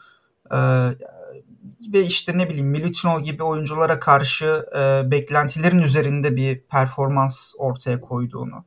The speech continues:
rebound farkı yemediğini Efes'in Asvel maçının aksine gördük ki,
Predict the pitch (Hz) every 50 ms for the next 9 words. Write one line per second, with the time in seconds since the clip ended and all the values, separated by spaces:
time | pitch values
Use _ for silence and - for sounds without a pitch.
0 | _ - 147 156 147 165 170 175 175 170 - 170 160 156 143 - - 165 165 175
1 | 180 165 135 131 131 127 123 - 127 - - 127 - - 127 127 - - 135 131
2 | 131 131 127 127 127 127 - - 123 120 123 127 127 - - - 127 - - _
3 | _ _ _ _ _ _ _ _ _ _ - 143 147 143 139 135 - 240 254 -
4 | - - - - 208 208 220 214 214